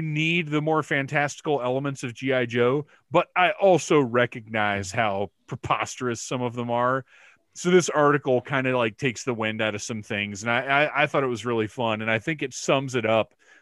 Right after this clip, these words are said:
Uh, I'm just gonna read this one line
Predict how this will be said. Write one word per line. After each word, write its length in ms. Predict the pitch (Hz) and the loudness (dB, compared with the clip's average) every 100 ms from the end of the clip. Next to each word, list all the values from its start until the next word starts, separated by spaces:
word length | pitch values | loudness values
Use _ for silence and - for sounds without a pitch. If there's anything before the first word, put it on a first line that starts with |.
| - - | -20 -4
Uh, 200 | 123 113 | 0 2
I'm 160 | 127 135 | 0 -2
just 180 | 151 - | -6 -4
gonna 140 | 170 | -2
read 240 | 147 143 | 0 0
this 180 | 123 117 | -2 -6
one 340 | 113 113 147 131 | -6 -4 -2 -2
line 540 | 113 107 95 90 87 | 0 0 -2 -6 -12